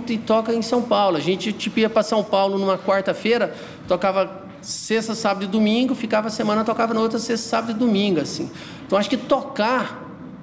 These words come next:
na quantidade que a gente tocou pra aquela época, que era bem acima do que uma banda fazia, e, e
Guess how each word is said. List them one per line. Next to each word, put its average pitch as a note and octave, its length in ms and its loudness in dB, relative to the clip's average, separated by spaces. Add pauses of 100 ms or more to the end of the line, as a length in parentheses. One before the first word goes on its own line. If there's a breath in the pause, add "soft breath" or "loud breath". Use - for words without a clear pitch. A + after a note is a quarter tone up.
(120)
na F3 540 4
quantidade G3 540 2
que G3+ 40 -4
a F3 40 -2
gente F3 240 0
tocou E3+ 240 0
pra E3+ 100 0
aquela E3 240 2
época, F#3+ 240 0
que - 100 -2
era G#3 120 2
bem A3+ 320 2
acima G#3 440 0
do E3 120 0
que F#3 100 -2
uma F3 140 2
banda E3 280 2
fazia, E3 760 0 (640 loud breath)
e, F3 540 2
e E3 60 0